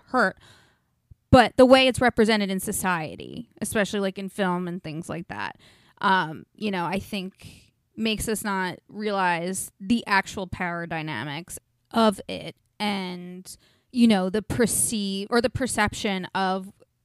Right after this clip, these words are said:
a power imbalance between, like I said, the bullied and the bully. Now, bullying, obviously, like I said, does not directly result in a school shooting or mass shooting or any type of violence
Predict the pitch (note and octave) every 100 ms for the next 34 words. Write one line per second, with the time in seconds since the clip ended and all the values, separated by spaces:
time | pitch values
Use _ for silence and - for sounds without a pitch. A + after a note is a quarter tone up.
0 | - G#3 F#3+ F3+ F3 - - F3+ E3 D3+
1 | D#3 - C#3 - E2+ C2+ D2 E3+ G#3+ -
2 | G3 - E3+ D3 C#3+ D#3+ - B2+ F#3+ F#3
3 | F3+ E3 E3 - E3+ E3+ D#3+ E3+ _ _
4 | F3 F3 D#3+ D#3+ E2 D2 _ _ _ _
5 | _ _ _ _ _ _ _ _ _ -
6 | A#3 A#3+ G3+ D4+ E4+ E4 C#4+ C4+ A3+ A#3
7 | A3+ - A3+ G#3 G3+ G3 - F#3 F#3 G3
8 | F3 A3+ G#3+ A3+ A#3+ A#3+ - _ A#3+ G#3+
9 | G3 - G#3 G3+ F#3+ E3+ E3 - D#3 D3
10 | D#3+ D3 E3+ - B3 C4 - B3+ A#3 A3+
11 | F#3 D#3+ F3 A#3 A#3 A#3 A3 G#3+ G3 -
12 | B3 D4+ D#4 D#4 B3+ A#3 G#3+ G#3+